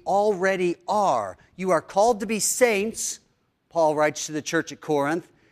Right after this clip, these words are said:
and then he spends the next sixteen chapters telling them how they should be becoming more and more as saints. "You all already are saints, and now become like saints."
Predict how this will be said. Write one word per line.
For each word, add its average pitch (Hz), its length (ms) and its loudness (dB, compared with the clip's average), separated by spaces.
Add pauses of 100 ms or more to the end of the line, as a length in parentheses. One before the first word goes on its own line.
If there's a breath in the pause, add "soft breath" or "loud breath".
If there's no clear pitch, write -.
(220 soft breath)
and 175 120 0
then 214 120 4
he 208 80 0
spends 208 680 0 (260)
the 170 120 -2
next 202 240 0
sixteen - 520 -2
chapters 190 680 0
telling 226 420 4
them 190 300 0 (220 soft breath)
how 202 180 2
they 220 180 4
should 208 320 -2
be 220 400 0
becoming 202 720 2 (200)
more 220 280 4
and 202 200 2
more 208 400 2 (920)
as 175 220 -2
saints. - 640 2 (880)
"You 190 160 0
all 196 360 4 (640)
already 202 540 6
are 151 160 4
saints, 165 640 -2 (240)
and 175 160 0
now 208 240 6
become 220 400 2
like 156 260 2
saints." - 560 -6